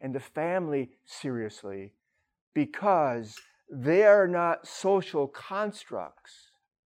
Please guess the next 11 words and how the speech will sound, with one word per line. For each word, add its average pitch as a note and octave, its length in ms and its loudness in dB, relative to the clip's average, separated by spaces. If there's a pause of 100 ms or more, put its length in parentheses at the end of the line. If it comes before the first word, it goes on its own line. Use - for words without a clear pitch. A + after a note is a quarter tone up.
(880)
that - 220 6
we F3 240 2
kind F3+ 320 -4
of D3 100 -2
developed D3 560 2
over C#3+ 220 2
the C3+ 80 0
years D3+ 340 4
to - 100 -14
make D3 240 -6
life C#3 320 -2